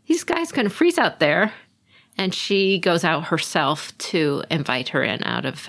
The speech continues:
out of compassion for him. But he refuses to go. And she asks him why he won't come in,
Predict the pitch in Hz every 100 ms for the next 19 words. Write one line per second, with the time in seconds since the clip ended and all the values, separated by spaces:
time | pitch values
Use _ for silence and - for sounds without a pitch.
0 | - 135 139 - 143 - 143 - - -
1 | 139 - 180 156 _ - - - - -
2 | _ - - 185 226 208 185 208 208 185
3 | - 160 147 135 175 - _ _ - -
4 | - - - - _ 196 185 185 185 180
5 | 175 - - _ _ _ - - - -
6 | 226 - 254 359 - - 196 151 143 165
7 | 160 175 220 220 208 190 151 - 165 151
8 | 226 165 -